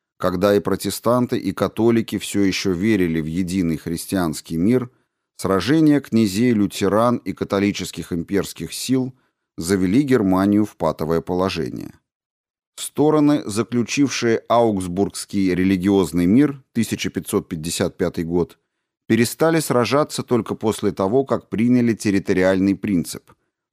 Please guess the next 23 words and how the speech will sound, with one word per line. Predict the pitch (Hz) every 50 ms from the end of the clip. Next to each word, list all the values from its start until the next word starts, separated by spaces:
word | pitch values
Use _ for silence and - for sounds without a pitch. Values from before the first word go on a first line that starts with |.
| _ _
В | -
каждой | 113 113 104 - 90 92 -
области | - 104 127 127 139 147 147 - - 143
правитель | - - 104 98 90 82 117 135 131 - 120 101
мог | 85 92 107 107 - -
решать, | 87 80 - - - 117 127 123 -
какую | - 92 80 - - 107 110 110 92
веру | 78 82 92 95 104 104 -
исповедовать | 92 90 - - 92 82 78 82 87 82 90 90 95 - -
его | 90 80 76 85
подданным – | 87 - - 190 190 69 60 - - - - 50 50 - _ _ _ _ _ _ _
католическую | - - - 80 82 101 127 127 - 139 - - - 139 139 131 -
или | - 82 90 92 98 98 -
лютеранскую. | - 78 92 87 - 98 85 78 69 55 50 - - _ 50 50 50 _ _ _ _ _ _ _ _ _ _ _ _ _ _ _ _ _ _ _ -
Этот | 117 117 - 117 -
компромисс | - 131 123 107 127 117 123 135 147 160 160 139
был | 110 98 139 151
побочным | 147 - 123 104 95 107 143 139 - - 113 110 107 104
итогом | 98 - - 139 139 120 123 120 - -
идеи | - 101 90 85 92 117 120 123 117
о | - -
христианском | 98 - 95 95 90 - - 95 87 90 92 85 - - 92 87
властителе | 90 98 104 - - - - 101 - - - 53 50 -